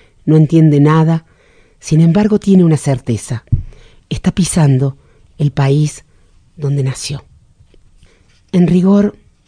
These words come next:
piensa, yo misma soy historia y política y vida. No tengo necesidad de registrarlas como un fenómeno exterior a mí.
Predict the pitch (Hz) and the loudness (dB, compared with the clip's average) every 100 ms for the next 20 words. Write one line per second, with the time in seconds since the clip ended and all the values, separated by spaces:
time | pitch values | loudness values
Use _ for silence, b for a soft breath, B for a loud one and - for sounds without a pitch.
0 | _ - 170 175 170 - 170 - _ _ | _ -4 0 2 0 -2 -6 -8 _ _
1 | b b b b - 196 185 208 196 196 | b b b b 0 4 6 4 2 -2
2 | - 170 165 139 - 175 175 165 160 - | 0 0 0 -2 0 2 2 2 0 0
3 | 151 147 160 - 156 - 147 147 139 131 | 0 2 0 -2 -4 -2 -2 -2 -2 -4
4 | 135 135 B B B B 220 262 262 220 | -4 -6 B B B B 0 2 4 2
5 | 208 185 196 190 202 185 170 - 156 - | 0 -2 0 0 0 0 -2 -4 -6 -2
6 | 185 185 165 - 156 156 156 165 156 170 | 0 0 0 0 2 4 2 2 2 4
7 | 170 147 143 - - 135 147 151 139 131 | 2 2 -2 -4 -4 -2 0 0 0 -2
8 | 131 | -2